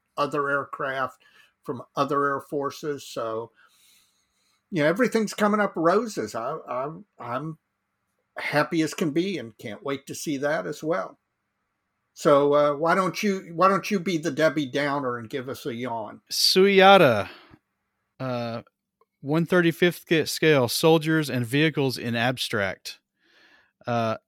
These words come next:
Speaker 2: now this, this company, uh, they made recently an egg or tune version of a, a Fokker D R one and the Titanic. And as far as, uh,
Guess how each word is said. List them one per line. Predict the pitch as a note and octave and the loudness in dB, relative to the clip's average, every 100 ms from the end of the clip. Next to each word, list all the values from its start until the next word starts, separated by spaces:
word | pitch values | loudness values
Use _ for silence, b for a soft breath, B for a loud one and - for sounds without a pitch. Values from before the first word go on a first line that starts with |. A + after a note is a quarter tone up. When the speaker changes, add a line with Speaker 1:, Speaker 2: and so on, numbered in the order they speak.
| _ _ _ - | _ _ _ -8
Speaker 2:
now | B2+ | -4
this, | C#3 C3+ - | -4 -4 -4
this | D#3 D#3 | -4 -4
company, | - F3+ E3+ F3 D3+ B2+ B2+ B2+ _ _ b b b b b b b _ - | 2 4 4 4 4 4 2 -2 _ _ b b b b b b b _ -2
uh, | B2+ B2 A2+ - _ _ _ - - - | 0 2 -2 -6 _ _ _ -20 -20 -16
they | D#3+ F3+ | 2 6
made | F#3 F#3 F#3 E3+ C#3+ C#3+ _ _ | 8 10 10 8 4 -10 _ _
recently | E3 E3+ - D#3 D3+ D3+ C#3+ | 2 4 4 4 6 6 6
an | C#3 | 6
egg | C#3+ D#3 D3+ | 6 8 8
or | C#3 | 6
tune | - E3 D#3+ | 4 4 4
version | D3 D3+ C#3+ C#3+ | 6 6 6 4
of | C3 | 4
a, | A#2+ A#2 - C#3+ - - C#3+ | 2 0 -4 -16 -18 -12 -10
a | |
Fokker | - D3 C#3 - C#3 | -2 2 2 2 2
D | C#3 | 4
R | C3+ C3 | 6 6
one | B2 C3+ C3+ C#3 C3+ - _ - | 6 6 6 4 0 -6 _ -8
and | A#2 A2 | -4 -4
the | |
Titanic. | - C3 A#2+ C3+ B2 B2+ B2+ - - _ _ _ _ _ _ _ _ _ _ _ _ _ _ _ _ _ | 0 0 2 0 0 0 -4 -10 -20 _ _ _ _ _ _ _ _ _ _ _ _ _ _ _ _ _
And | C3 | -4
as | B2+ | -4
far | - F3 F#3 | 2 8 10
as, | E3+ C3+ C#3 | 10 8 4
uh, | B2+ B2 A#2 | 6 6 2